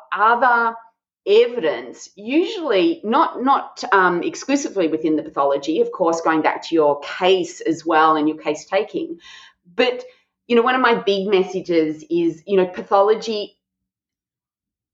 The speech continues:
you know, is not about an isolated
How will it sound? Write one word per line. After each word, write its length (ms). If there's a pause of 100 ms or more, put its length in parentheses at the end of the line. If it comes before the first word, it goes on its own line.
you 100
know, 260
is 240
not 480
about 500
an 240
isolated 1080